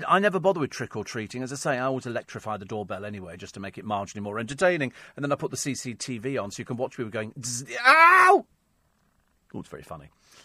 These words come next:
I don't know why. It, only the Americans do trick-or-treat. You can't, you can't do trick-or-treat here. If somebody's in a flat, th-,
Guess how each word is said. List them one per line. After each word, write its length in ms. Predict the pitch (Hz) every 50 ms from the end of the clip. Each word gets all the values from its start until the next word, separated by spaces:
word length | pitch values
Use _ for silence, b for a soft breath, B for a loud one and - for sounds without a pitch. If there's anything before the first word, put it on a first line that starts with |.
| b b b
I 60 | 220
don't 100 | 214 320
know 80 | 330 330
why. 180 | 254 240 226
It, 180 | 202 214 226 190 -
only 200 | 262 269 302 294
the 80 | 262
Americans 440 | 254 233 240 247 240 - - 185 151
do 140 | - 143 120
trick-or-treat. 640 | - - 127 104 - 123 104 98 - - 107 101 -
You 80 | 156
can't, 260 | 151 254 247 247 220 196 220 220
you 140 | 220 226 202
can't 240 | - 262 247 254 196
do 140 | 240 247
trick-or-treat 580 | - - - 190 - 139 123 - - 120 98 80
here. 120 | 104 101 - B B B B
If 100 | 208 208
somebody's 280 | 294 285 277 262 -
in 80 | 226 202
a 40 | 165
flat, 540 | - - - 185 156 98 95 - - - - b b b b b b b b b -
th-, 140 | 202 214